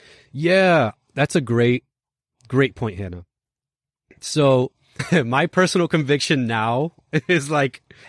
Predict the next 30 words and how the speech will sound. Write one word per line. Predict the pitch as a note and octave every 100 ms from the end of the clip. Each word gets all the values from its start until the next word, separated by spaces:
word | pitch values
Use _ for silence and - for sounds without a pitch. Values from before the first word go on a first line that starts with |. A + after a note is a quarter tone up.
| - _ -
'cause | D3+
I | F3+
still | - - G#3 A3
feel | - F#3 F3+
as | D3
though | D3 C#3+
I | C3
can, | - C3+ B2
I | - B2+
can | C3+
sense | - - D3+ D#3 C3+ -
God, | B2+ B2 A#2+ A#2 - _ _ _
like, | B2 G#2
nudging | G#2+ A#2 C3+ C3 B2+
me | B2+ A#2+
towards | - A#2 G#2
certain | B2 G#2+
things. | G2+ G#2 F#2+ A2+ - _ _ _ _ _ _ _ _
Uh, | B2 A#2 A2+
and | A#2
I |
still | A#2 - F3
feel | E3 E3+
like | D3 C3+
I | A#2+
can | B2
be | A2+
sensitive | G#2+ - C3 - A#2 -
to | G#2
God | G#2+ G2+ G2 F#2+